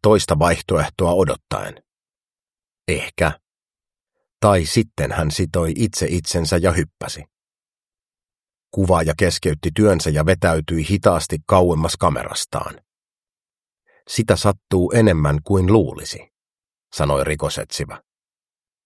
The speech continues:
"Noin tehden ei voi perua tekoaan, vaikka alkaisikin kaduttaa." Etsivä osoitti kuolleen miehen kasvoja.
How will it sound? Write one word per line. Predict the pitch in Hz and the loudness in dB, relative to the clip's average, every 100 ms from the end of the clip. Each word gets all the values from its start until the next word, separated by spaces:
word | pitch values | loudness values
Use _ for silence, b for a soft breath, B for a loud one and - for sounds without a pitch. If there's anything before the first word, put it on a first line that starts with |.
| _ _ _ - | _ _ _ 2
"Noin | 95 113 95 | 4 4 4
tehden | 101 92 76 73 | 2 2 0 0
ei | 92 87 | 0 2
voi | 85 80 | 0 0
perua | - 107 92 76 - | 2 4 4 0 2
tekoaan, | 104 - 80 60 60 - _ _ _ _ | 0 2 -2 -2 -8 -14 _ _ _ _
vaikka | 85 82 85 | -2 -2 -2
alkaisikin | 69 95 87 92 85 76 95 82 | 2 2 4 0 0 -2 -2 2
kaduttaa." | 107 78 - _ - - - _ _ _ _ _ _ _ - | 2 2 -6 _ -8 -8 -14 _ _ _ _ _ _ _ -6
Etsivä | 67 - 73 | -6 -4 -2
osoitti | 73 69 78 73 - | -2 -2 -4 -4 -6
kuolleen | - 95 82 73 69 | -2 0 2 0 -2
miehen | 76 76 73 80 | -2 -2 -4 -4
kasvoja. | 80 87 - - - | -2 -2 -4 -12 -16